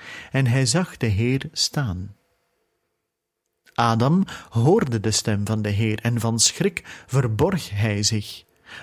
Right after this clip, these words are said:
want hij schaamde zich over zijn misstap. Abraham zag de Heer en snelde hem vol vreugde tegemoet, want hij geloofde dat hij God welgevallig was geweest door zijn gehoorzaamheid.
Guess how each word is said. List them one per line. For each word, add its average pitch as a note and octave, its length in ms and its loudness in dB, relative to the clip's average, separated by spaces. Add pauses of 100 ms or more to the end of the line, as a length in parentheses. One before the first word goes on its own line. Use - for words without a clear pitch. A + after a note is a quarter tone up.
want C#3 200 2
hij A#2+ 180 2
schaamde E3+ 480 0
zich C3 280 -2
over B2 400 -2
zijn A2 340 0
misstap. - 600 -4 (1120)
Abraham A#2 640 2 (320)
zag E3+ 360 2
de - 80 0
Heer G#2 340 -2
en A2 160 0
snelde C#3 460 2
hem A2 220 2
vol A#2+ 180 0
vreugde A#2 480 0
tegemoet, D#3 540 2 (340)
want D3 160 2
hij C3+ 160 6
geloofde D#3+ 480 4
dat A#2 180 2
hij A2+ 180 2
God D#3 200 0
welgevallig B2+ 720 0
was A2+ 260 -2
geweest E3 560 0 (340)
door D#3+ 180 4
zijn G#2 280 0
gehoorzaamheid. G#2+ 960 -2